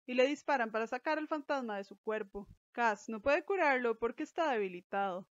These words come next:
Le informan a Kevin que no podrá ir al cielo, y este les pide que lo dejen ir, aunque esto signifique vagar por el mundo hasta volverse loco.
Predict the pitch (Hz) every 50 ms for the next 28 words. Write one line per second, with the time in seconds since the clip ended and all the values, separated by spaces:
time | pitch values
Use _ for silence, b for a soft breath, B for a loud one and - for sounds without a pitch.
0 | _ _ - 240 247 - 277 302 370 403 392 381 381 349 - 330 311 302 285 269
1 | 285 269 262 247 - 277 285 285 277 269 247 226 208 190 196 - - 233 220 220
2 | 208 196 196 185 - - 254 262 247 240 - - 277 294 294 - - 339 330 285
3 | 226 208 202 - 214 202 202 202 208 233 294 302 320 320 302 233 226 - - -
4 | 247 254 247 254 262 269 - - 392 - 403 392 381 349 - 370 311 - 302 262
5 | 247 233 - 220 214 208 - 208 214 233 277 285 320 320 269 220 190 196 - -
6 | 190 180 185 185 185 196 196 - - 170 165 190 190 190 _ - 185 190